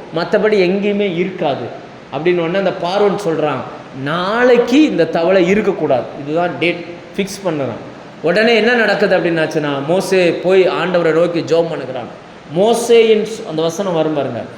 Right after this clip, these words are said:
"மோசேயின் சொற்-, சொல் கேட்டு", எப்-, எத்தனை வசனம், பன்னெண்டாவது வசனமா? மோசேயின்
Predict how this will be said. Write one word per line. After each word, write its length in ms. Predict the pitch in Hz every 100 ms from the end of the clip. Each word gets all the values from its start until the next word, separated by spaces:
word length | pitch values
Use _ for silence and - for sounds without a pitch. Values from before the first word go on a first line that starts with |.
| - - 143 160
"மோசேயின் 920 | 214 269 - - 240 220 220 233 208
சொற்-, 720 | - - - 208 202 - -
சொல் 480 | - 190 220 254 - - -
கேட்டு", 420 | 202 196 202 - - - -
எப்-, 220 | 160 160
எத்தனை 240 | 165 196
வசனம், 260 | 202 185 180
பன்னெண்டாவது 340 | 165 185 196 190
வசனமா? 340 | 180 170 165 98 - - - - - - - - - - - - - - - - - 135
மோசேயின் 640 | 185 196 202 196 196 254